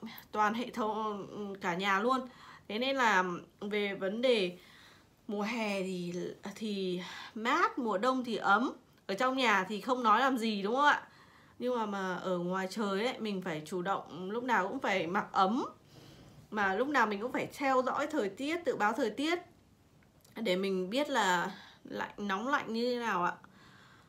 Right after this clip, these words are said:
À, thì, à, mùa hè thì, à, nói chung là ở bên nước ngoài,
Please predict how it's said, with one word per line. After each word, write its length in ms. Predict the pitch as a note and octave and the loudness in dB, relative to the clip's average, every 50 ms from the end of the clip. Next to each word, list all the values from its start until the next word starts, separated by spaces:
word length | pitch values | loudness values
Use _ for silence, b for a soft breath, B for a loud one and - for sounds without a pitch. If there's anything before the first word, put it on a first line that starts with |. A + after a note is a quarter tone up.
| B B _ - | B B _ -10
À, 260 | - F3 F#3 F#3+ F#3 F3+ F3+ F3+ F3+ F3 F3 | -6 -4 -4 -2 -4 -4 -4 -6 -6 -8 -8
thì, 600 | F3 G#3+ G3+ G3+ G3+ G#3+ G#3 G3+ G3 G3 G3 G#3 G3+ B B B B B B B B B - - | -8 -6 -6 -4 -4 -4 -4 -4 -4 -4 -6 -6 -10 B B B B B B B B B -10 -4
à, 200 | G3+ G3 G3 G3 | -2 -2 0 -2
mùa 300 | G3+ G#3 G#3 G#3 G#3 A3 | -2 -2 -2 -2 -2 -4
hè 480 | - - A#3 B3 A3+ G#3+ G#3 G#3 G3 G3 | -6 -6 -6 -4 -4 -4 -2 -4 -4 -6
thì, 500 | G3 A3 G#3+ G#3 G3 F#3+ F#3+ F#3+ F#3+ F#3 F#3 B B B B B B B B - | -6 -6 -8 -6 -6 -6 -4 -6 -6 -8 -10 B B B B B B B B -8
à, 360 | - - G3 F#3+ F#3 F3+ F3+ F#3 F#3 F#3 F#3 - - B B B B B B B B B - | -4 -2 0 0 0 0 -2 -4 -6 -6 -8 -10 -12 B B B B B B B B B -10
nói 140 | - G3 G3 G3 | -8 -8 -6 -4
chung 220 | D4 D4 D4 C#4+ | -4 -2 0 2
là 80 | C4+ A#3+ | 2 4
ở 160 | G#3 F#3 F3+ | 4 4 4
bên 280 | F#3+ A#3+ B3+ C4 C4 | 4 2 2 2 0
nước 180 | C4+ D4+ D#4 D#4 | -2 -4 -4 -2
ngoài, 580 | C4+ A#3+ A3+ G#3+ G3+ G3+ G3 G3 G3 G3+ A3+ | 0 2 2 2 2 0 -2 -2 -4 -6 -8